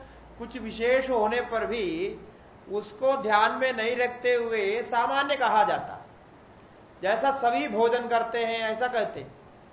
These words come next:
तो सभी भोजन करते हैं, लेकिन सभी का भोजन में थोड़ा अंतर होता है, सभी एक प्रकार से थोड़ा भोजन करते हैं। तो किसी का जो है छोड़ा हुआ किसी का खाना भी होता है, और किसी का भोजन किसी को प्रतिकूल होता है, ऐसा भी होता है।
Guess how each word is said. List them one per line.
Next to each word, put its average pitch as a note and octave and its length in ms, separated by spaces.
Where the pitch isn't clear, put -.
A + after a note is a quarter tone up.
तो G3 60
सभी F#3+ 320
भोजन A#3 380
करते B3+ 300
हैं, F3 380
लेकिन A#3+ 200
सभी A3+ 300
का C#4+ 120
भोजन A#3 300
में C4+ 140
थोड़ा C4+ 160
अंतर C4+ 220
होता B3 200
है, - 100
सभी A3 180
एक A#3 200
प्रकार A3+ 320
से A3+ 80
थोड़ा G3+ 220
भोजन D#3+ 260
करते A#2+ 120
हैं। - 280
तो G3 80
किसी F#3+ 360
का B3 260
जो A#3+ 200
है A#3+ 240
छोड़ा A#3 320
हुआ A#3+ 200
किसी A#3 300
का B3 100
खाना A3 400
भी A#3+ 100
होता A#3 260
है, B3 200
और G#3 720
किसी G3 200
का A#3+ 140
भोजन A3 340
किसी A3 220
को A3+ 120
प्रतिकूल G#3 640
होता A3+ 240
है, G#3 80
ऐसा A3 200
भी C#4 100
होता G3 220
है। D3+ 140